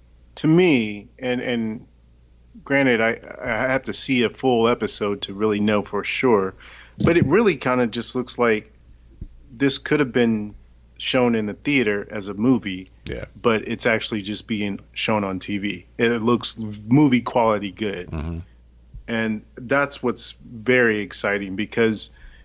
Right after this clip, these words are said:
Speaker 1: you don't want something as marquee and as, as, as special as Star Wars to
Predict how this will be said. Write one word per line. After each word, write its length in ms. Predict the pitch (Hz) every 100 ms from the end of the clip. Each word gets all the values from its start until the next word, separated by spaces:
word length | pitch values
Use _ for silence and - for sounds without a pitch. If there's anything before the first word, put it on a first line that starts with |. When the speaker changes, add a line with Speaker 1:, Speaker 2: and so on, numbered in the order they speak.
| -
Speaker 1:
you 120 | 135 131
don't 420 | 147 170 160 117
want 300 | 123 113 -
something 540 | 123 113 117 107 107 -
as 480 | 110 104 101 -
marquee 640 | 120 123 120 - 123 117 107
and 100 | 101
as, 160 | 101 101
as, 440 | - 104 95 - -
as 140 | 113 -
special 560 | - 135 - 127 110
as 120 | 98 92
Star 380 | - 107 107
Wars 540 | 107 101 101 101 95 -
to 400 | - 104 98